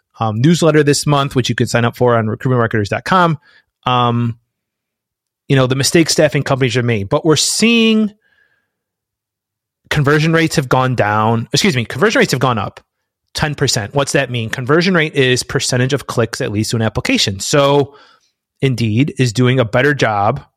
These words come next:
in theory, of serving your jobs to qualified candidates. But on the flip side of that, cost per click's up over fifty percent, cost per application's up thirty-eight percent. So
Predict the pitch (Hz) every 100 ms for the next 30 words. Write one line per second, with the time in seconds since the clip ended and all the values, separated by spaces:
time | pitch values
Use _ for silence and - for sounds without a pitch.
0 | _ _ _ _ 117 107 - 254 143 135
1 | 147 123 - 151 139 143 135 127 117 123
2 | 107 104 117 127 - - - 123 113 120
3 | 131 - _ - 117 120 110 - 233 135
4 | 104 - - _ _ _ _ - 151 151
5 | 135 - 262 - 139 127 117 113 143 -
6 | _ _ _ _ _ - 135 - 127 -
7 | 131 - 123 - _ _ - 123 104 98
8 | 120 - 120 120 185 220 220 - 110 -
9 | 117 107 - 131 127 143 143 160 - 170
10 | 165 180 214 - 113 127 123 - _ -
11 | - 180 170 170 147